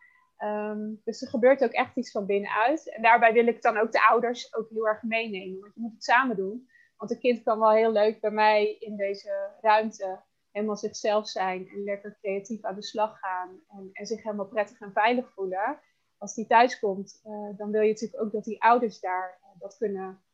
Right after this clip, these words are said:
eh, begeleiden. En, en daarin ook wel misschien wel naar zichzelf gaan, eh, gaan kijken. Van, hey, hoe doe ik dat? Hoe ga ik met mijn kind om? En, ehm, ja, wat kan ik misschien ook wel veranderen?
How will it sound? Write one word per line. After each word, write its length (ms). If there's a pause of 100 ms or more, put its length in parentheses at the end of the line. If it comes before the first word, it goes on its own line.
(200)
eh, 160
begeleiden. 680 (220)
En, 340
en 140
daarin 500
ook 200
wel 200
misschien 320
wel 100
naar 180
zichzelf 500
gaan, 200
eh, 100 (340)
gaan 200
kijken. 420
Van, 160
hey, 260
hoe 120
doe 180
ik 160
dat? 200
Hoe 140
ga 120
ik 100
met 120
mijn 140
kind 300
om? 360 (580)
En, 200
ehm, 360 (500)
ja, 280
wat 160
kan 180
ik 100
misschien 400
ook 120
wel 240
veranderen? 680